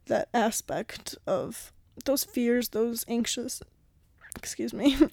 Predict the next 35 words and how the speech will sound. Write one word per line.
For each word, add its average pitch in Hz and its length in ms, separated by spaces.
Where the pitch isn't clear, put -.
<laughs> - 260
those 262 120
anxious 254 440
thoughts 240 320
that 226 180
come - 180
to 226 140
mind. 233 600
Just 247 180
kinda 330 240
let 233 240
them 214 220
go, 220 440
you 254 140
know. 226 300
And 233 240
something 262 340
I 254 80
experienced 226 720
today 220 300
even 208 420
was, 208 420
for 262 140
a 262 60
few 285 160
days 233 240
now, 202 220
I 202 80
have 214 340
been, 202 380
I've 226 140
been 247 160
getting 254 320
these, 214 600
like, 240 300